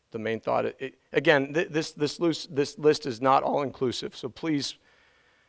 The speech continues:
i-, it's just, it's just kind of a start. What forgiveness is and what forgiveness is not. I'm sure we could take all day and have five hundred whiteboards up here and write them out like crazy.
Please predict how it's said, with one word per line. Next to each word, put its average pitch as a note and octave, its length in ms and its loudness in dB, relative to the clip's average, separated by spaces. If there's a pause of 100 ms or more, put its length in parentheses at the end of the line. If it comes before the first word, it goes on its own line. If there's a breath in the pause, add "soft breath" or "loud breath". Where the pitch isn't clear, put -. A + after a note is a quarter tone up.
i-, C3+ 60 2
it's D3 240 0
just, D3+ 180 -6
it's - 180 -2
just D3+ 160 -8
kind D3 180 0
of B2+ 60 -2
a B2 60 -2
start. A#2 380 2
What C#3+ 220 0
forgiveness C#3 440 -2
is C#3 160 0
and B2 100 0
what C3+ 120 0
forgiveness C3 440 -2
is A#2 120 -8
not. B2 180 6
I'm B2+ 100 4
sure D3+ 160 -4
we C#3 120 -2
could C3+ 160 -6
take B2+ 240 2
all D#3+ 300 6
day C3+ 260 6
and A2+ 100 0
have A#2 240 -2 (160)
five D#3 420 2
hundred D3+ 260 -2
whiteboards B2 560 2
up A#2 160 -2
here A#2+ 180 0
and A#2 180 0
write C3 220 4
them C3 160 0
out B2+ 160 0
like B2 160 2
crazy. A#2+ 540 -2